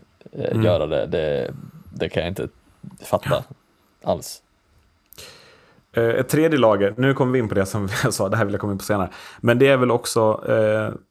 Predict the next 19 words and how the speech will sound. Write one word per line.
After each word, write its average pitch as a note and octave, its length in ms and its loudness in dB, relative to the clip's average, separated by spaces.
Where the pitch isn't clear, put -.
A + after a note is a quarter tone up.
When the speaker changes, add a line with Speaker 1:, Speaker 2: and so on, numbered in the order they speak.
Speaker 2:
om D3 140 4
man A#2+ 140 4
nu G#2+ 140 4
liksom G2 260 0
ska G#2 120 -4
hota A2+ 220 -2
en F#2+ 60 0
spelare, F#2 220 0
alltså G#2+ 160 0
om C3 120 4
man C3 140 4
får D3 140 2
reda C#3 140 2
på A2+ 80 -2
att F#2+ 60 2
en F2+ 40 -2
spelare G2 280 2
ska G2 140 -4
lämna, G2+ 360 0